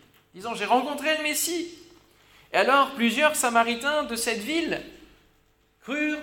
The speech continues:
en Jésus à cause de cette déclaration formelle de la femme, « Il m'a dit tout ce que j'ai fait. » Parce que non seulement il dit, « Tu peux recevoir de l'eau de la vie »,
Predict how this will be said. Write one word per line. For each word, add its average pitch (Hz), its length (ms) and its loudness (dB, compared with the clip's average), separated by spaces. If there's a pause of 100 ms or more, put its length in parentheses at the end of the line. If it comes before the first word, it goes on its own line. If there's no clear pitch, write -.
(100)
en 214 280 -2
Jésus 226 520 -4
à 196 80 2
cause 233 320 -8
de 196 80 -4
cette 202 240 -4
déclaration 196 580 -2
formelle 196 720 -2 (340)
de 160 60 -4
la 160 120 4
femme, « 214 340 2
Il 180 160 -4
m'a 175 140 2
dit 202 380 -4
tout 214 120 -10
ce 196 100 -10
que 180 140 -6
j'ai 156 140 -8
fait. » - 280 -12 (460)
Parce - 140 -18
que 202 80 -10
non 233 180 -2
seulement 226 560 0 (240)
il 170 100 -10
dit, « 226 260 -10
Tu 190 100 -10
peux 196 140 -4
recevoir 190 480 0
de 165 100 -4
l'eau 196 260 4
de 165 100 0
la 156 140 0
vie », 196 260 -8